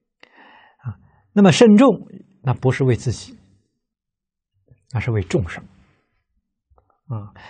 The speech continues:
愿众生啊，修福而免祸。啊，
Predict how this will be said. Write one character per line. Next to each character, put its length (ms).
愿 380
众 220
生 300
啊， 140
修 480
福 340
而 180
免 300
祸。 240
啊， 120